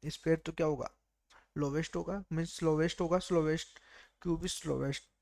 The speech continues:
तो ये गलत है ऑप्शंस। सी बोलता है प्लेट will cool past it, बिल्कुल ये जो सर्कुलर प्लेट है वो हमारे पास past it होगी। क्यों होगी हमारे पास past it? क्योंकि मैक्सिमम जो सरफेस, इसका सर्कुलर प्लेट का क्या होता है कि जो मैक्सिमम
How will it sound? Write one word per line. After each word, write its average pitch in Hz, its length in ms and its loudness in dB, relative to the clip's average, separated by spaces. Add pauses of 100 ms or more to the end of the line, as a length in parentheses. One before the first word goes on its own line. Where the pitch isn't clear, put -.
(200)
तो 147 80 -4
ये 139 120 0
गलत 127 300 -4
है 135 100 -2
ऑप्शंस। - 500 -8 (720)
सी - 180 -2
बोलता 220 240 6
है - 100 -2
प्लेट 185 340 10
will 214 160 4 (100)
cool 196 160 4 (100)
past 165 280 8
it, 147 180 4
बिल्कुल 185 340 0
ये 202 60 8 (140)
जो 180 140 2
सर्कुलर 190 360 4
प्लेट 170 300 6
है 185 60 6
वो 180 160 8 (120)
हमारे 165 220 2
पास 165 200 4
past 160 340 4
it 170 60 -2
होगी। 156 260 -4 (480)
क्यों 220 180 12
होगी 202 160 6
हमारे 196 180 8
पास 185 340 6
past 170 220 8
it? 185 100 6
क्योंकि 190 220 -4
मैक्सिमम 185 460 4
जो 190 80 2
सरफेस, 185 420 4
इसका 180 320 8
सर्कुलर 185 300 4
प्लेट 160 240 2
का 175 80 8
क्या 170 160 6
होता 165 180 4
है 202 120 6
कि - 440 -12
जो 165 100 2
मैक्सिमम 160 600 2